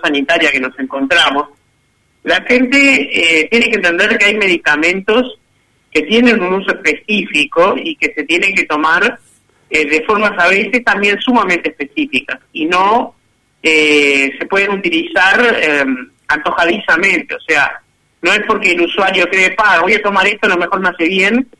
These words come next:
y capaz que nos causamos un daño, este, mucho mayor que el que buscamos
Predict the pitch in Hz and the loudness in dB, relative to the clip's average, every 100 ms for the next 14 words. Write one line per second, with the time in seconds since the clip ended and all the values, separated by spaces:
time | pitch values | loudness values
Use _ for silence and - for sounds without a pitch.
0 | _ _ _ _ - 170 170 180 180 180 | _ _ _ _ -8 -2 -2 -2 -2 0
1 | 170 165 156 151 185 185 180 180 180 190 | 0 0 -2 0 -2 0 -2 -2 0 2
2 | 185 202 214 214 175 151 131 156 143 135 | 2 2 2 4 4 2 -2 0 2 2
3 | 147 165 185 170 160 180 180 190 156 147 | -2 -6 -6 -2 0 0 -2 -2 -2 -2
4 | 143 - 156 151 | -6 -4 -2 -2